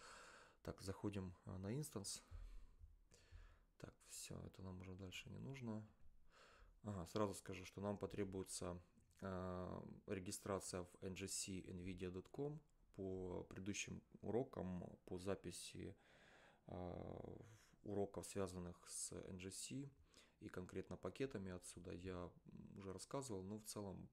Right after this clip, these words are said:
повторюсь, э, кратко. Нужна будет учетная запись N V D. Нужно будет зайти на, э, N G C nvidia dot com, э, залогиниться и зайти в сетап.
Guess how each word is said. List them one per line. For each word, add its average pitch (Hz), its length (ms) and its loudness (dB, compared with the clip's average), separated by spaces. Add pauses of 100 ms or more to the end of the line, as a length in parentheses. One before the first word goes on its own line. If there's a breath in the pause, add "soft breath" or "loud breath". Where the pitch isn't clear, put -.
повторюсь, 92 600 -2
э, - 160 -6
кратко. - 360 -4 (720 loud breath)
Нужна 107 240 6
будет 98 300 2
учетная 98 400 4
запись 95 480 4
N 98 160 2
V 104 100 0
D. 135 320 0 (960)
Нужно 98 260 6
будет 90 220 6
зайти 92 320 4
на, 90 280 2 (100)
э, 92 300 -2 (100)
N 95 80 0
G 95 120 2
C 95 200 0
nvidia 87 340 0
dot 95 180 -8
com, 156 300 0 (800 loud breath)
э, 87 420 0
залогиниться 98 840 2 (140)
и 135 160 0
зайти 107 540 0
в 110 80 -4
сетап. - 320 -4